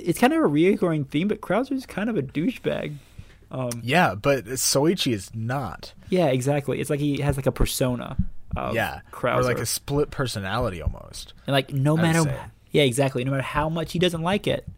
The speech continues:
Speaker 1: he can't leave. He's sucked back in by the lifestyle.
Speaker 2: Yeah,
Speaker 1: Um,
Speaker 2: because, I mean, there was one time where he was inches away from the door.
Speaker 1: Yeah, exactly.
Speaker 2: And, and then they had to, they brought in this Brazilian guy, I think he was,
Speaker 1: Yeah, I,
Speaker 2: to,
Speaker 1: they're very
Speaker 2: to
Speaker 1: much
Speaker 2: beat
Speaker 1: Brazilian.
Speaker 2: Krauser. And, uh, and, uh,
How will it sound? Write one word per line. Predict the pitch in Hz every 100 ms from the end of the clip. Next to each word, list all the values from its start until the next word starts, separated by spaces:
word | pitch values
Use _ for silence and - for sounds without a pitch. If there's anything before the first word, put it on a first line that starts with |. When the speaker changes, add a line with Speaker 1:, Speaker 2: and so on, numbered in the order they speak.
| - -
Speaker 1:
he | 151
can't | 147 165 - 147
leave. | 151 127
He's | 120 -
sucked | - - 151 143
back | 156 147 151
in | 147
by | 143
the | 139
lifestyle. | 139 135 - - - - _ - - - -
Speaker 2:
Yeah, | 170 147
Speaker 1:
Um, |
Speaker 2:
because, | 117 135 123
I |
mean, | 143
there | 135
was | 156 139
one | 196
time | 214 151
where | 110
he | 202 233
was | 139 - - - - - - -
inches | 190 196 190
away | 160 143
from | -
the | 113
door. | 101 82 64 - - -
Speaker 1:
Yeah, | 135 127
exactly. | 113 120 120
Speaker 2:
And, | 113 101 - - - - -
and | 120 123
then | 127
they | 127
had | 120 139
to, | 131 123
they | 139
brought | 135 131
in | 147
this | 131
Brazilian | - 131 131 117 131 147 165 185
guy, | 170 160 180
I |
think | 175 190
he | 190
was, | 180 185 208 131
Speaker 1:
Yeah, | 117 113
I, | 123
Speaker 2:
to, | 117 117
Speaker 1:
they're | 117 139
very | 131 123
Speaker 2:
to |
Speaker 1:
much | 123
Speaker 2:
beat | 139 -
Speaker 1:
Brazilian. | 127 139 143
Speaker 2:
Krauser. | 165 175 - - - -
And, | 123 127
uh, | 117 110 104 87 - -
and, | 110 113 117 - - - -
uh, | 123